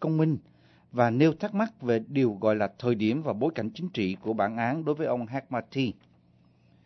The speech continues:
Nhóm quan sát nhân quyền này kêu gọi Iran chớ nên hành quyết ông Hekmati và nêu ra rằng đơn kháng án sẽ phải được nộp trong vòng hai mươi ngày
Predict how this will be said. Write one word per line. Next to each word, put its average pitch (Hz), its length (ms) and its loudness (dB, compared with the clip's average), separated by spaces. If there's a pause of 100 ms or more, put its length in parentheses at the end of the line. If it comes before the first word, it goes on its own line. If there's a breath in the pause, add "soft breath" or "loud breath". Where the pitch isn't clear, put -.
(380 soft breath)
Nhóm 156 220 4
quan 185 160 2
sát 185 140 -2
nhân 160 200 0
quyền 117 200 -2
này 107 140 0
kêu 156 280 0
gọi 113 180 2
Iran 135 340 0 (100)
chớ 175 140 4
nên 180 160 2
hành 113 140 -4
quyết 151 220 -6
ông 131 140 -2
Hekmati 127 640 -2 (540 soft breath)
và 113 220 2
nêu 143 200 2
ra 156 140 0
rằng 117 260 0 (400 soft breath)
đơn 151 220 6
kháng 165 280 -6
án 165 200 -2
sẽ 151 160 -4
phải 139 160 -4
được 113 180 -8
nộp 110 240 -2
trong 131 160 0
vòng 101 240 0
hai 135 180 -2
mươi 143 160 0
ngày 110 280 -2